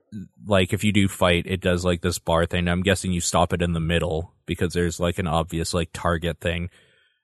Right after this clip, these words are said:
that to do damage. And if you just don't, uh, attack at all or whatever, it just kinda goes away. When you d-, are sparing somebody or being passive, they kinda throw these weird attacks at you,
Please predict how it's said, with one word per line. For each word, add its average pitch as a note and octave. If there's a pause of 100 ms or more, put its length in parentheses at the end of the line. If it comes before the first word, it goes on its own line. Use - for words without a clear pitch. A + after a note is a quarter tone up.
(120)
that F#2
to F#2
do F2+
damage. E2+
And F#2
if F#2
you G2
just F#2+
don't, F2 (120)
uh, E2 (720)
attack F#2+
at F2
all E2+
or E2
whatever, E2
it F2
just F2
kinda F2
goes D#2+
away. F2 (760)
When D3
you C#3+
d-, -
are C#3
sparing C3+
somebody C#3
or A2
being G#2+
passive, C3 (180)
they A2
kinda C3
throw G2+
these G#2
weird G2
attacks F#2+
at G2
you, C3